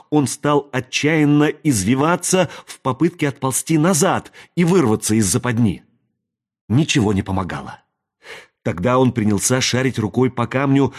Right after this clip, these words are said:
в надежде отыскать упор и оттолкнуться, но и это оказалось пустой тратой сил.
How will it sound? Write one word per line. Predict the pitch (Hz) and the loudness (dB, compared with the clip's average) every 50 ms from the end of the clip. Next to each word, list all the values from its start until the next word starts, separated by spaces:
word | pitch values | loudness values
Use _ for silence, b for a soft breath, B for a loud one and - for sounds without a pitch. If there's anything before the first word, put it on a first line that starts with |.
| B B B | B B B
в | 98 | -2
надежде | 101 113 113 101 110 143 139 113 107 123 | -2 0 0 0 0 0 -2 0 -2 -2
отыскать | 127 123 - 117 - - - 147 151 147 - - _ - | -4 -4 -4 -8 -8 -4 -2 -2 -2 -2 -4 -8 _ -4
упор | 165 156 156 - - 196 180 147 120 87 - - b b b b b b | -4 -4 -4 -2 0 2 2 4 2 0 -2 -6 b b b b b b
и | - 147 | 0 0
оттолкнуться, | 165 170 170 - _ _ - 180 185 180 - - 202 214 233 233 170 - - - - 82 71 - - _ B B B B B B | 0 0 -2 -6 _ _ -4 -2 -2 -2 -2 0 2 4 4 4 4 2 0 -4 -6 -6 -8 -12 -16 _ B B B B B B
но | 92 101 151 190 - - - - | 0 0 2 0 0 -4 -4 -2
и | 131 120 120 120 - | 0 0 0 -2 -2
это | 139 160 180 175 175 175 175 175 185 | 0 0 2 0 0 0 0 0 0
оказалось | - - - 120 110 101 87 87 95 107 117 107 - | 0 -2 -6 -6 -4 -4 -2 -2 -2 -2 -2 -2 -4
пустой | - 101 - - - 101 92 - | -6 -8 -10 -6 -2 -2 -2 -2
тратой | - 95 87 - - 87 | -4 -6 -8 -8 -8 -6
сил. | - - - 92 71 64 - | -6 -6 -6 -8 -8 -12 -14